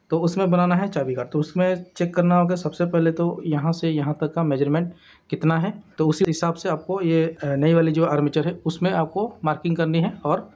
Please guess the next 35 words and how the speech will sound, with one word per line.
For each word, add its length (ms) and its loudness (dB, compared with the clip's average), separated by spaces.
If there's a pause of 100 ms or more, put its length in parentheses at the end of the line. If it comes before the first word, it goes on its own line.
set 260 -2
करनी 280 -4
है। 160 -14 (320)
तो 80 0
सबसे 260 -2
पहले 280 2
तो 120 0
आपको 560 -2 (180)
उसकी 240 -4
ही 160 4
base 260 0
में, 100 0
क्योंकि 240 0
इसमें 240 0
बाईस 280 -2
में 60 0
लगाएंगे 300 0
तो 140 -6
ये 260 0
टूटने 320 2
का 100 2
भी 80 0
chance 280 -2
है, 60 -4
तो 160 -4
उसी 300 -4
की 160 4
ही 80 4
plastic 420 -4
के 100 0
बेस 260 -4
में 60 -2
इस 140 -8
तरह 180 -2
से 160 -8